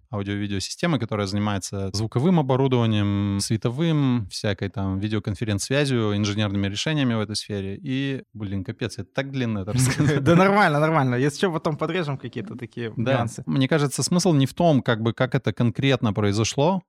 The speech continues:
Speaker 1: а просто в том, что я в какой-то момент очень сильно стал полагаться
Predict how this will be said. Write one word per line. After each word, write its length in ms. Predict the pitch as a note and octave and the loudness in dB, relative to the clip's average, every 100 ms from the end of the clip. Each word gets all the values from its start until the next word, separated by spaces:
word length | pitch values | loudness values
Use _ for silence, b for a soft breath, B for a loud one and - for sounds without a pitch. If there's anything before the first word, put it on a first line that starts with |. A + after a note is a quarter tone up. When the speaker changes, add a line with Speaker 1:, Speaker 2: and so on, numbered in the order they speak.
| - | -4
Speaker 1:
а 120 | A2+ | -2
просто 400 | - C#3 C#3+ B2 | 0 -2 0 -6
в 80 | - | -4
том, 320 | - E3 D#3 | 0 2 0
что 760 | - - C3+ C3+ C3+ C3 B2+ - - | -2 0 2 2 2 2 0 -6 -4
я 220 | C#3 C#3 | 0 0
в 60 | |
какой-то 300 | - C3+ D3 | 0 -2 2
момент 360 | C3 C3+ D3+ C#3 | 4 4 4 4
очень 240 | C#3+ - B2+ | 2 2 0
сильно 320 | D#3 D#3 B2 | 0 2 0
стал 220 | - A#2+ | 0 0
полагаться 840 | A#2+ A2+ B2 C3+ - A#2 A2 A2 | 2 2 2 0 0 2 2 0